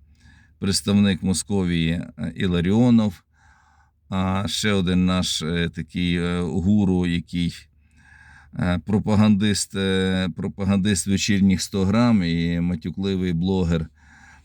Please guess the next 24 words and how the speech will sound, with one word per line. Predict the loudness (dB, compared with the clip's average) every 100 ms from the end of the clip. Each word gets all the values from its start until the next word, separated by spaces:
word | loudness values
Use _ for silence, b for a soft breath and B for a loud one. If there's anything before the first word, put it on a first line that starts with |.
| -10 -2
е, | 0 2 0
Чаплига, | 0 -2 0 0 2 2 2 0 -2 -4
який, | -4 -6 -6 -4 -6 -10
е, | -6 -4 -2 -2 -4 -4 -4
претендує | -6 0 0 2 2 2
на | 0
пророка, | 0 -2 0 -2 -2 0
ну | 2
і | 2
багато | 0 0 -2 -2
інших. | -2 0 -2 -8 -16 B B B B B -8
Е, | -2 0 2
ще | 0 0
раз | 0
хочу | -2 -4 -4
сказати: | -4 -4 -4
ті | -4 -2
люди | 0 -2
поінформовані, | 0 2 2 2 4 4 2 4 4
вони, | 4 0 2 0 -2 -4
е, | -6 -4 -2 -4
достатньо | -6 -8 -6 -4 -2
добре | -2 -2 -2 -2
розбираються | -4 -4 -2 0 0 -2 -4 -6 -6